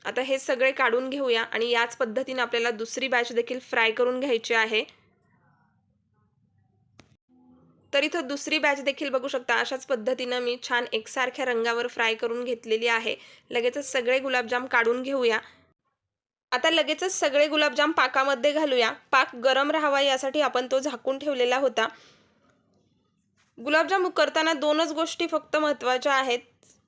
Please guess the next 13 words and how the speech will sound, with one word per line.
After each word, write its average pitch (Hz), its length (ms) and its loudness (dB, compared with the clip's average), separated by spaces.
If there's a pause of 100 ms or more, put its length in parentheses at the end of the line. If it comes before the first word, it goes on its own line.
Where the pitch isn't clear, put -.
(160)
सगळ्यात 285 400 0
महत्त्वाचं 277 400 0
म्हणजे 269 260 0
पाक 269 320 2
जास्त 254 420 -2
कडक 254 300 0
करायचा 262 320 -2
नाही 254 280 -2
किंवा 240 240 0
अगदीच 226 400 -4
पाण्यासारखा 254 680 0
राहायला 247 340 2
नको, 240 300 2